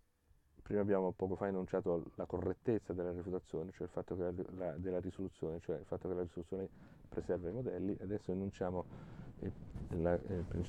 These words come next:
la completezza, il risultato circa la completezza del procedimento di, di, di risoluzione. E lo enunciamo in questa forma. Se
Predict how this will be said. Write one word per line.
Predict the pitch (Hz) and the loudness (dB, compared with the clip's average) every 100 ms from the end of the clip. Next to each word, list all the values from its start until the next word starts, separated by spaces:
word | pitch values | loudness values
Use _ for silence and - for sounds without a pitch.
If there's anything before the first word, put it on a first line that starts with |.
| - - | -2 0
la | 90 - | 10 10
completezza, | 87 - 98 139 98 - | 10 8 10 12 10 8
il | 92 | 2
risultato | 90 92 107 101 | 2 6 6 6
circa | 101 - | 4 6
la | 95 | 6
completezza | 98 98 98 120 98 - | 6 4 6 6 4 2
del | 90 82 | 2 4
procedimento | - 95 90 92 92 85 87 | 2 4 4 4 2 2 4
di, | 85 87 - - - - - - | 4 2 0 -4 -6 -8 -8 -8
di, | 90 90 82 80 | -4 -2 -4 -4
di | 92 | -4
risoluzione. | 90 85 82 - 76 78 87 - - - - - - - - - - - - - - | -4 -4 -6 -6 -10 -10 -14 -18 -16 -16 -16 -18 -18 -14 -12 -10 -10 -12 -14 -18 -4
E | 101 | 0
lo | |
enunciamo | 120 135 117 117 | 2 2 2 2
in | 107 | 2
questa | 107 - | 0 -2
forma. | 90 82 73 78 78 - - - - - - - - - - - - - - - - - _ _ - - - _ - | -4 -4 -4 -4 -8 -12 -20 -20 -20 -20 -20 -20 -20 -20 -20 -20 -20 -20 -20 -20 -20 -20 _ _ -20 -20 -20 _ -20
Se | - - 143 143 | -12 0 2 2